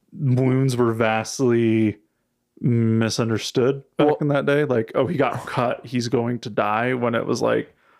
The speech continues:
Speaker 1: "Well, how did he get cut?"
Speaker 2: Well, and I think probably in the way that it was shot, as far as, like, 'cause when, when it shows it, you're like, "Oh,
Speaker 1: Oh,
Speaker 2: shit.
Speaker 1: shit.
Speaker 2: Like, that's an artery. He's,
Speaker 1: Yeah.
Speaker 2: he's done. He's gonna bleed out."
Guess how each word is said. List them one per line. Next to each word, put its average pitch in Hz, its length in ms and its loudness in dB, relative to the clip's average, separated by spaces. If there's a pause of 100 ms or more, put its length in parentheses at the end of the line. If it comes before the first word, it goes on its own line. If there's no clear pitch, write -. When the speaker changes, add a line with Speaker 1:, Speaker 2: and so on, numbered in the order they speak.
(120)
Speaker 1:
"Well, 120 160 0
how 117 180 -2
did - 120 -8
he - 40 -10
get - 260 -8
cut?" - 280 -2
Speaker 2:
Well, 143 180 2
and 135 220 -2
I 143 140 0
think 143 300 -2
probably 113 640 0
in 101 140 -2
the 98 80 0
way 98 640 0 (300)
that 104 160 2
it 98 120 2
was 87 200 0
shot, 95 480 0
as 117 160 -4
far 107 240 0
as, 104 140 0
like, 101 140 -2
'cause 113 160 -2
when, 131 280 0
when 120 240 -2
it - 100 -10
shows 123 460 2
it, 85 100 -2
you're 90 140 0
like, 78 240 -4
"Oh, 131 180 2
Speaker 1:
Oh, 135 60 4
Speaker 2:
shit. 123 320 2
Speaker 1:
shit. 123 180 2
Speaker 2:
Like, 101 160 -2
that's 120 220 -2
an 95 100 -6
artery. 92 480 -2
He's, 98 240 -2
Speaker 1:
Yeah. 127 160 0
Speaker 2:
he's 101 220 -2
done. 92 340 -2
He's 87 140 -4
gonna 87 160 -4
bleed 87 240 -2
out." 71 280 -2